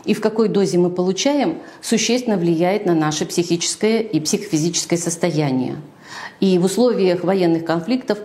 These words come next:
информация искажается всегда и всеми сторонами в равной степени. И опасно получать информацию из одного источника,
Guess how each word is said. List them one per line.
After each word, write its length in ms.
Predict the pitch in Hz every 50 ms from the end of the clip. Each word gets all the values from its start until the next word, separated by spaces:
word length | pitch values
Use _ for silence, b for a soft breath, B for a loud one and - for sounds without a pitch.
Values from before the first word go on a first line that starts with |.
| B B
информация 640 | B 180 170 170 185 180 190 208 220 226 226 - 185
искажается 640 | 175 180 - 165 165 165 196 196 202 196 - - 175
всегда 500 | - - - 208 180 175 156 196 202 208
и 140 | 202 190
всеми 560 | 196 - - - 160 170 165 165 156 151 147 147
сторонами 800 | 147 - - 165 156 156 143 143 139 139 127 123 123 - - - - - - - - - B B B B
в 100 | 147 151
равной 300 | 170 170 165 160 160 156
степени. 640 | - - - 156 139 - - - - 160 - - - - B B B B B B B B B B
И 640 | 226 214 208 202 196 190 190 185 180 175 175 - - -
опасно 540 | 185 202 202 - 226 233 254 254 - 233 208
получать 520 | - 190 185 190 185 - 202 214 214 214
информацию 680 | 202 185 - 185 180 185 185 196 196 196 - - 185 180
из 100 | 170 180
одного 400 | 180 175 190 202 202 208 240 233
источника, 880 | 220 226 - - 165 147 - - - - 135 123 123 - 135 - -